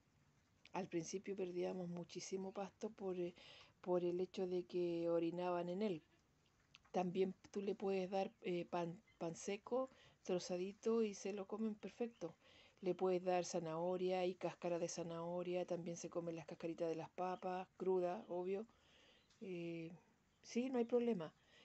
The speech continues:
Eh, este tipo de conejo, si tú le das alfalfa a los pellets, eh, después muy difícilmente vuelvan a comer el pasto natural,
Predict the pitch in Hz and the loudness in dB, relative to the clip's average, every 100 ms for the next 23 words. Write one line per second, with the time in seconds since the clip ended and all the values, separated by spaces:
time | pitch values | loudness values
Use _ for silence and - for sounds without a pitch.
0 | - - 170 160 185 - 214 220 226 226 | -16 -2 4 4 4 4 4 4 6 6
1 | 226 220 226 233 254 262 233 214 202 196 | 6 4 4 2 2 2 2 2 2 2
2 | 196 202 202 202 202 185 196 185 214 208 | 2 2 2 2 0 -2 -4 0 0 2
3 | 208 202 190 226 233 285 - 185 185 196 | 2 0 2 4 6 4 -2 -2 -2 -2
4 | - 202 220 202 202 226 220 214 214 226 | -2 0 2 2 0 -2 2 2 4 2
5 | 220 202 208 202 202 196 196 202 202 196 | 2 2 0 0 -2 -2 -2 0 2 0
6 | 190 - 190 - - 190 185 185 202 196 | -2 -2 -4 -2 0 2 2 0 2 2
7 | 156 | 0